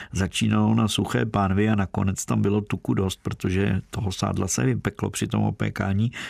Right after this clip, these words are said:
poměrně dost. Tak do toho se hodila cibule. Ta cibule byla dost nahrubo nakrájená.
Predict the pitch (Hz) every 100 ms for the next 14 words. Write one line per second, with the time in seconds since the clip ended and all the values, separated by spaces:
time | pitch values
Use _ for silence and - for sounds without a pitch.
0 | - 98 101 113 156 127 92 - 98 117
1 | 165 139 - 143 123 120 135 151 - 127
2 | 107 104 - - - - 107 - 123 123
3 | 123 127 131 127 - 123 107 104 113 113
4 | 131 135 - 101 95 95 95 92 85